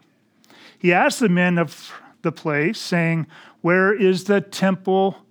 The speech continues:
prostitute?" Wait a minute. I thought this was about sex. Maybe it's about more than sex.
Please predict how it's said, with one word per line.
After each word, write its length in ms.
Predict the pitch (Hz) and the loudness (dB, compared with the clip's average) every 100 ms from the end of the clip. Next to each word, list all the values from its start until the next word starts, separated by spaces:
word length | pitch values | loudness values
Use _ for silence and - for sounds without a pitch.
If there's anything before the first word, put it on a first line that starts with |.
| _ - | _ -10
prostitute?" 840 | - 240 262 - 180 - 156 139 | -2 -2 0 -4 -4 -4 -4 -4
Wait 240 | 147 208 | -2 0
a 60 | 175 | 0
minute. 400 | 147 143 151 208 - _ _ - | -2 -4 -4 -6 -10 _ _ -6
I 120 | 170 | -4
thought 280 | 165 170 165 | 0 -2 0
this 260 | 175 160 - | -4 -4 -4
was 200 | 160 170 | -4 -4
about 480 | 139 147 143 160 | -4 -2 -2 -6
sex. 840 | - - 196 147 - - - - - - - _ _ _ | -10 -6 -4 -4 -8 -10 -8 -10 -14 -20 -20 _ _ _
Maybe 240 | 151 151 165 | -6 -4 -4
it's 160 | - | -4
about 460 | 160 127 135 139 202 | -6 -4 -2 -4 -6
more 460 | 160 151 170 185 | -8 -4 -2 0
than 160 | 165 139 | 0 -4
sex. 760 | - 123 107 - - - - | -8 -10 -14 -16 -18 -16 -18